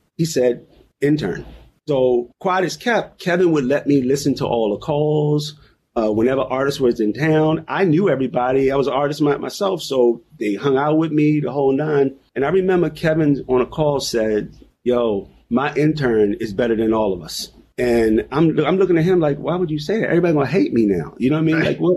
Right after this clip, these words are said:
Speaker 1: what are, but, but he was just speaking his truth. Uh, at that moment, he, we were doing so good that he got moved up. And so
Speaker 2: Mm.
Speaker 1: they said, "Well, Kevin, you know, we'll let you interview for the job."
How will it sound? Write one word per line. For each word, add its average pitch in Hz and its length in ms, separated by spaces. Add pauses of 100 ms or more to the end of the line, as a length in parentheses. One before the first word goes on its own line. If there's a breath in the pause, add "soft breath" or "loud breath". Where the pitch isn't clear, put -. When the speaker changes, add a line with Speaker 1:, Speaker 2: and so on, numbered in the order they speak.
Speaker 1:
what 180 300
are, - 60 (260 loud breath)
but, 147 280
but 147 160
he 180 140
was 180 120
just 165 220
speaking 165 480
his 151 220
truth. - 520 (360)
Uh, 117 320 (100)
at 127 140
that 143 180
moment, 147 680 (180)
he, 185 180
we 156 140
were 147 60
doing 165 180
so 147 180
good 190 220
that 123 100
he 202 140
got 151 180
moved 143 260
up. - 300 (200)
And 127 120
so 131 340
Speaker 2:
Mm. 127 100
Speaker 1:
they 131 60
said, 147 200
"Well, 131 100
Kevin, 131 460 (240 soft breath)
you 139 100
know, 120 280 (100)
we'll 143 220
let 147 200
you - 140
interview 139 380
for 113 180
the 101 100
job." 90 380